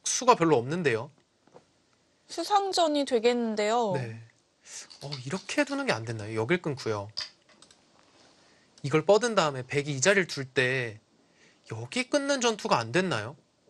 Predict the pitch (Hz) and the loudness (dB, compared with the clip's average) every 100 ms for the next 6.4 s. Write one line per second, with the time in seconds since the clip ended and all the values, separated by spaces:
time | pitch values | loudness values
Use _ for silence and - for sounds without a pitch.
0 | _ 139 131 147 139 131 127 123 131 123 | _ -10 -4 -4 -2 -6 -6 -8 -8 -8
1 | 117 110 _ _ _ _ _ _ _ _ | -10 -12 _ _ _ _ _ _ _ _
2 | _ _ _ _ _ _ _ _ _ _ | _ _ _ _ _ _ _ _ _ _
3 | _ _ _ _ _ _ _ _ _ _ | _ _ _ _ _ _ _ _ _ _
4 | _ _ 151 185 208 151 143 120 110 131 | _ _ -4 -2 4 4 6 2 -2 -6
5 | 170 254 262 208 202 _ 170 151 185 175 | -6 0 0 -2 -10 _ -16 -8 -6 -2
6 | 131 107 110 - | -2 -2 -4 -10